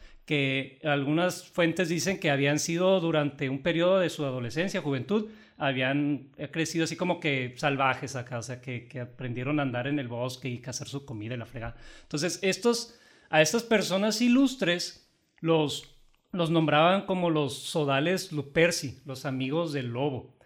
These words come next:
Entonces, esos vatos eran, eran en esa, en esa celebración, se comportaban como lobos.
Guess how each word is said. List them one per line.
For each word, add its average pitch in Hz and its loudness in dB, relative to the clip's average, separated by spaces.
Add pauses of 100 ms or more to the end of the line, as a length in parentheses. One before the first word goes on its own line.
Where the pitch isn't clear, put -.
(120)
Entonces, 165 -4
esos 190 2
vatos 185 2
eran, 165 2 (760)
eran 160 0
en 147 2
esa, 185 0
en 147 -2
esa 151 -2
celebración, 170 0
se 214 -2
comportaban 151 -2
como 196 -2
lobos. 214 -4